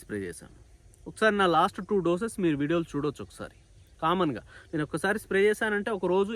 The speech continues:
వెనక ముందు కావచ్చు, కానీ అన్ని తోటలకు అవే స్ప్రే చేపిస్తాను దాదాపు. ఏదైనా ప్రాబ్లం ఉంటే తప్ప మార్చను దాదాపు, అది పరిస్థితి. దీనికి గాను ప్రజెంట్ రెండు స్ప్రేయింగ్లు జరిగినాయి, అది ఫస్ట్ కాప్ సెట్ అయిపోయిన తర్వాత. కింద పండు పండుతా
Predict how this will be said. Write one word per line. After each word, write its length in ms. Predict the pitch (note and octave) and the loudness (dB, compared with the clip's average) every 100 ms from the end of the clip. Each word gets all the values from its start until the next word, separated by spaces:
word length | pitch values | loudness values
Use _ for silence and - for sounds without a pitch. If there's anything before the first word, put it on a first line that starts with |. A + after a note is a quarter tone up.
| E3 | -2
వెనక 200 | F3 A3 G3+ | 0 0 0
ముందు 160 | F#3+ G3+ F#3 | 2 2 2
కావచ్చు, 280 | F3 E3 E3+ | 2 0 -2
కానీ 120 | F#3 D#3+ | -2 -2
అన్ని 180 | F3 G3+ G3+ | -2 -2 -2
తోటలకు 320 | F3+ F#3 E3 | -2 -2 -2
అవే 120 | E3 F#3 | -4 -4
స్ప్రే 200 | D#3 C#3 | -2 0
చేపిస్తాను 380 | A#2+ B2 - G2+ G2+ | -2 -8 -10 -10 0
దాదాపు. 380 | D3+ F#3 F3 G#2 - - - E3 | 2 4 2 -2 -18 -20 -4 0
ఏదైనా 220 | F#3 G3 E3+ | 2 2 6
ప్రాబ్లం 300 | E3 F#3+ G3 F3 | 6 6 2 2
ఉంటే 180 | D#3+ E3+ | 0 -4
తప్ప 240 | D3 - G3+ C#3 | -4 -2 0 2
మార్చను 380 | C3+ D3 D3+ A2 | -2 -2 -4 -2
దాదాపు, 280 | A2+ A2+ - - - - - - | -4 -6 -10 -20 -20 -20 -18 -4
అది 140 | F#3 B3 F#3+ | -2 2 2
పరిస్థితి. 400 | F3+ - G#2+ - - - - D#3 | 2 -6 -10 -12 -18 -20 -10 0
దీనికి 280 | A#3+ C#4 G3 | 4 4 4
గాను 220 | B2 B2+ C#3 | 2 0 -2
ప్రజెంట్ 360 | C3+ E3+ D#3 E3 - - - - - - - F3 | 2 2 2 -4 -6 -14 -20 -20 -20 -20 -10 -2
రెండు 200 | G#3 B3 B3 | 0 0 -2
స్ప్రేయింగ్లు 420 | A3+ G#3+ A#3 A3 G#3+ | 4 4 4 0 2
జరిగినాయి, 340 | G#3 G#3+ D4+ - - - - - | 2 -2 -6 -10 -20 -20 -20 -8
అది 140 | E3+ B3+ - | -4 -4 -4
ఫస్ట్ 220 | G3 - A3+ | -6 -4 -2
కాప్ 180 | G#3 - | -2 -2
సెట్ 220 | G3 - A#3 | -6 0 -2
అయిపోయిన 360 | G3+ G#3 G#3+ F3+ | 2 0 0 0
తర్వాత. 300 | E3 E3+ - - - - - | 2 2 0 -10 -16 -20 -6
కింద 160 | A3 A3+ G#3+ | -2 0 2
పండు 180 | G#3 A#3 | 2 2
పండుతా 260 | A#3 A3+ | 0 0